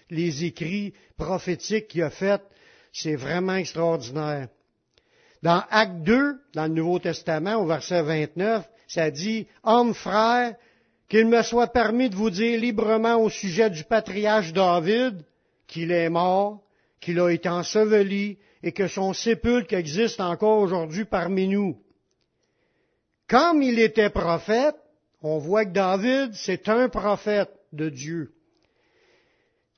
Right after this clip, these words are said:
Il était prophète et qu'il savait, il était prophète, puis il savait que Dieu lui avait promis avec serment de faire asseoir un de ses descendants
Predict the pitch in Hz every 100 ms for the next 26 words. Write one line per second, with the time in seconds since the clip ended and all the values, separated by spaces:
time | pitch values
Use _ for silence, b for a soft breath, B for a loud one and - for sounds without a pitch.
0 | - 160 180 277 294 285 240 - 240 269
1 | 285 - _ - 214 240 247 262 226 -
2 | - 339 359 370 254 226 165 - _ _
3 | _ _ _ _ _ _ _ _ _ _
4 | _ _ _ _ _ 160 160 202 185 208
5 | 294 - 240 247 302 - _ - 208 208
6 | 156 - 311 320 277 233 254 285 - _
7 | - 220 175 160 208 302 320 285 233 214
8 | 220 220 240 269 269 294 269 220 226 -
9 | 285 277 262 254 262 262 B B 185 180
10 | 247 247 240 226 240 247 254 254 247 277
11 | - 226 214 269 208 254 247 226 254 262